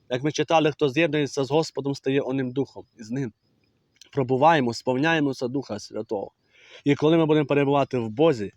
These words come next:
а Бог буде перебувати в нас, то ми не, ми не зможемо ніколи потрапити в цей гріх перелюбу.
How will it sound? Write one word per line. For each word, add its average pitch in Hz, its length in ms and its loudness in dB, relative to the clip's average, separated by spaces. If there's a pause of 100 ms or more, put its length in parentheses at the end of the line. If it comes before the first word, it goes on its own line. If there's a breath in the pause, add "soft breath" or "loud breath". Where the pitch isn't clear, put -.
(360)
а 117 100 -2
Бог 131 180 2
буде 117 200 -4
перебувати 107 500 -6
в 107 80 -8
нас, 143 360 -8 (680)
то 160 340 4 (560)
ми 170 180 4
не, 165 180 4
ми 156 160 4
не 175 140 4
зможемо 127 720 -2
ніколи 117 440 -4 (200)
потрапити 127 640 -6 (160)
в - 60 -20
цей 110 340 -6 (140)
гріх 101 360 -10 (280)
перелюбу. 95 380 -16